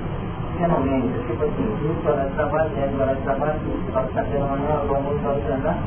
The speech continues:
e às vezes também, no exterior, hora de passar de sítio e hora de voltar pra casa de sítio. Então a gente trata esses eventos como eventos, acabam se contendo, ficando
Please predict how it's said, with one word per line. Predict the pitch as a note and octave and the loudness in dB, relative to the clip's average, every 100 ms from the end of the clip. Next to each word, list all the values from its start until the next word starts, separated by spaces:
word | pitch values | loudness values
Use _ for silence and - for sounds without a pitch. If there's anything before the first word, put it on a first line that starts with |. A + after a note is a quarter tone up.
| - | 0
e | G3+ | 2
às | A3 - | 2 0
vezes | G3+ - A4 - | 0 0 0 -4
também, | G#3 G#3 A3 F#3 | -2 0 2 0
no | E3 D3+ | 0 0
exterior, | E3+ - - F3 - - - - - | -2 -2 0 2 0 -2 -4 -4 0
hora | - | 0
de | - - - | 0 -4 -4
passar | - - | -2 -2
de | - - - | -2 -4 -4
sítio | G#3 G#3 F#3+ | -2 0 0
e | F3 | 0
hora | E3+ | 0
de | D#3+ | 0
voltar | E3+ F3+ D3+ | 0 0 0
pra | D3+ | 0
casa | D3+ D3+ | 0 0
de | F3 - | 0 -2
sítio. | - - - F#3+ | -4 -4 -2 0
Então | F#3 B3+ | 2 4
a | A#3+ | 2
gente | B3+ - | 2 2
trata | G#3+ G#3 G3 F3+ - | 2 2 0 -2 -2
esses | F3 F3+ F3+ D#3+ C#3+ | -2 -2 -2 0 2
eventos | D#3 - - G#3 G3 - | 2 0 0 0 0 -2
como | F#3+ G#3 | 0 2
eventos, | G3 - G#3 G#3 | 2 0 -2 0
acabam | F#3+ G3 F#3+ | 0 0 0
se | F#3+ G3 | 0 0
contendo, | F3 D3+ E3+ - | -2 0 -2 -2
ficando | - G3+ | -2 0